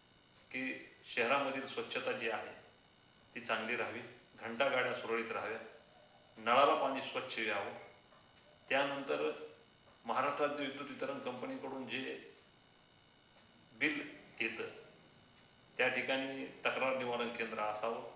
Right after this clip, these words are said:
त्यानंतर या ठिकाणी शैक्षणिक असणारा वारसा आहे, या ठिकाणी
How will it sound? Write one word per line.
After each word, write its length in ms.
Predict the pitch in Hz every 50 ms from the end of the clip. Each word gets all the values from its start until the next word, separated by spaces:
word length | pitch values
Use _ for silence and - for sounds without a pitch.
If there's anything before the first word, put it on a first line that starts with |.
| - - - - - - - - - - - - - - - - - - - -
त्यानंतर 680 | 135 143 147 151 147 143 123 117 113 110 110 - - - - - - - - - - - - - - - - - - - 131
या 100 | 143 151
ठिकाणी 360 | 151 147 131 - 143 143 139
शैक्षणिक 520 | - - 139 135 - - 147 147 143 143
असणारा 380 | 131 120 - - 131 127 123 120
वारसा 380 | 117 117 113 113 - - 127
आहे, 1200 | 123 123 123 123 123 - - - - - - - - - - - - - - - - - - 104
या 120 | 127 151 156
ठिकाणी 720 | 156 151 135 127 147 147 147 151 147 151 151 147 -